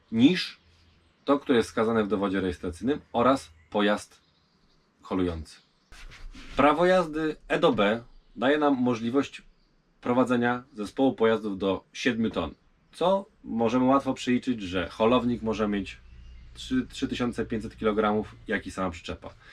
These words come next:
Daje to bardzo duże możliwości podróżowania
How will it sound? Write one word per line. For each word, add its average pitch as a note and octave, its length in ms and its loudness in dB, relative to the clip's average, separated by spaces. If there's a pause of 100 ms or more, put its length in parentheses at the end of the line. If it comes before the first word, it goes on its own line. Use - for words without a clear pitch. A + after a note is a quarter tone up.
(300)
Daje G#2+ 320 2
to G2 120 -6
bardzo C3+ 300 4
duże A2+ 260 -2
możliwości G#2 800 -4 (360)
podróżowania A2+ 840 0